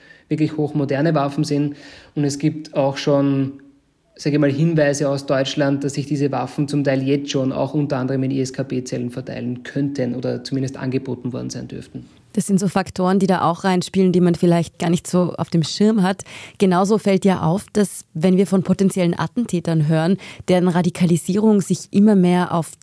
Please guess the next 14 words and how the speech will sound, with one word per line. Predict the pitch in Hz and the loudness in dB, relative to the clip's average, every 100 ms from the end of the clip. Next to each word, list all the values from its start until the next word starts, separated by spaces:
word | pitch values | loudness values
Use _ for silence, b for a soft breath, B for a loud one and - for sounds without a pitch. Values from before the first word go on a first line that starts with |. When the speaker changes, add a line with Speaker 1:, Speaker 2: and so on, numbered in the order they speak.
| - | -6
Speaker 2:
Telegram-Channels | - 190 220 - 165 147 - 160 160 151 147 - | 0 2 2 2 0 0 0 0 2 2 0 -2
oder | 175 - | -2 0
anderen | 175 202 180 165 165 | 2 4 4 2 2
Online-Gruppen | 160 165 156 151 - 147 165 | 0 0 0 -4 -10 -4 -2
abspielt. | 175 151 - - 160 147 - B B B B B | 0 -2 -4 2 4 4 0 B B B B B
Welche | - 156 185 233 | -2 0 2 2
Rolle | 180 180 233 | 2 4 4
spielen | - - 208 196 | 2 2 4 6
denn | 185 170 - | 6 4 2
diese | 180 180 175 - | 0 4 2 0
neuen | - 165 160 175 170 | 0 2 4 2 -2
Kanäle? | - 160 156 180 165 117 | 0 2 6 6 4 2
Wirken | 151 180 214 | 0 2 2
sich | 180 - | 0 -4